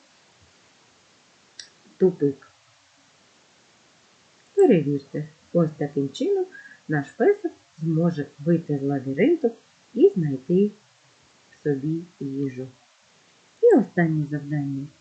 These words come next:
Скільки капелюшків має песик? Порахуйте. Перевірте. В мене вийшло шість капелюшків.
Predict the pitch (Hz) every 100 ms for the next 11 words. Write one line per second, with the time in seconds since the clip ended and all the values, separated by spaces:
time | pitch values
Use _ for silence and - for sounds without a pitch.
0 | _ _ _ _ _ _ - 233 175 156
1 | 151 _ _ - 202 202 302 440 - 156
2 | - _ _ 180 202 294 156 - 135 -
3 | - _ _ _ _ _ _ - 156 214
4 | - 277 - 311 - _ _ _ _ _
5 | _ _ _ _ _ _ _ _ _ _
6 | _ _ _ _ _ _ _ _ _ -
7 | 156 180 247 180 151 - 151 151 _ _
8 | _ _ _ _ _ _ - 139 165 330
9 | 381 294 294 - 294 294 _ - - 349
10 | 415 _ _ - 165 135 127 127 - 139